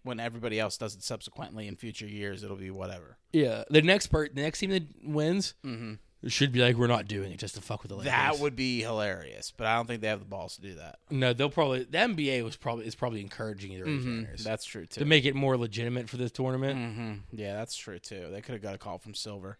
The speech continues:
Speaker 2: Yeah, the league's definitely probably pushing it now I'm thinking about it, but
Speaker 1: Mm-hmm.
Speaker 2: it's still, I wouldn't make a big show and dance about it.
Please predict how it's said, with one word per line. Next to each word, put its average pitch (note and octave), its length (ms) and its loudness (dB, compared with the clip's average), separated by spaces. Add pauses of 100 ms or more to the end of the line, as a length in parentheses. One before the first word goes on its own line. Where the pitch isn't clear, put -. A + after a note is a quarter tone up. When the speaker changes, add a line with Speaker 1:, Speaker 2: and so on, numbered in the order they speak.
(100)
Speaker 2:
Yeah, C#3 160 2
the A#2+ 100 -2
league's C3 300 4
definitely G#2+ 360 -4
probably F#2 180 -12
pushing - 300 -12
it F#2 40 -14
now F#2+ 100 -8
I'm F#2 80 -12
thinking F#2 220 -10
about F2 240 -14
it, - 80 -
but A2+ 200 0
Speaker 1:
Mm-hmm. A2 160 -4
Speaker 2:
it's - 240 -6
still, - 380 0 (140)
I A#2 100 0
wouldn't B2 220 -2
make A2+ 120 -4
a A2+ 60 -8
big G#2+ 160 -6
show A2 240 0
and G#2 100 -2
dance G#2 260 -6
about G2 280 -10
it. - 120 -12